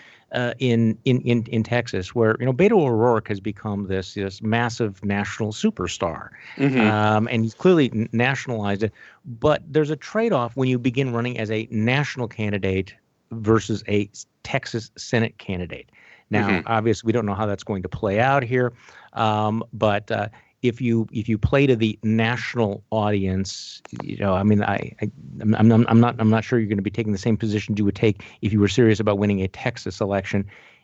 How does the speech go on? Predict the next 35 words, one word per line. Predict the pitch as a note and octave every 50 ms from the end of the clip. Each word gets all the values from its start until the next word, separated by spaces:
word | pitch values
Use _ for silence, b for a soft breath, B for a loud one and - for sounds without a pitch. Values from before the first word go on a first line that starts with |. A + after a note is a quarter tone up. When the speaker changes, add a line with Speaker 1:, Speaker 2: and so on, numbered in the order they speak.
| B _ -
Speaker 1:
And | A2 G#2+ G#2+ G#2+ G#2 G#2+ B B B B _ -
I, | D#3+ - - D3+ F3 - - _ _ _ _ _ _ -
I, | C3
I, | C3+ B2 C3+ C3 B2+ A#2+ A#2+ B2
you | B2+ B2 A#2+
may | A2 G#2 F#2+
not | F#2 F#2+
wanna | F#2 F#2 F#2+
go | F2+ F#2 A2
with | G#2 F#2 F#2+ - -
me | -
on | - - -
this | A#2+ G#2+ -
one, | C#3 A#2 A2+
but, | A2 G#2+ B B B B B -
but | - - - _ _ _ _ _ _ _ _
is, | - D3+ C#3 D3 - - _ _ _ _ - - - C#3+
is, | F3+ D#3+ D3 -
is | - D3 C3+ B2+
Beto | - F#3+ A#3+ C#4 C#4
O'Rourke | A#3+ E3+ C3 B2 B2 B2+ C3 B2+ B B B B _ _
in | - C3 B2 A#2
line | A2+ A2+ A#2+ A#2
to |
be | A2+ A2+
the | G#2 G#2
most | G#2 A2 A2+ A2+ -
overhyped | - B2 A2 A#2 - A#2 A2 G#2+ -
candidate | - - G#2+ G#2 G#2 G2 G#2 G2+ G2+ - _
of | - G2 F#2+ F#2 - - _
twenty, | - - G#2 F#2+ G2 G2 F2 F2+ - _ _ -
twenty | - - G#2 G2 G2
eighteen? | F#2+ F#2 - G2+ F#2+ F#2+ F#2+ - _ _ _ _ _ _ _ _ _ _ - B B B B B B B B B B B B
Speaker 2:
<laughs> | B B G3 E3+ - - - - B B B B B B B F3 D#3+ -
Um, | E3 E3 D#3+ D#3+ D3+ D3 D3 D3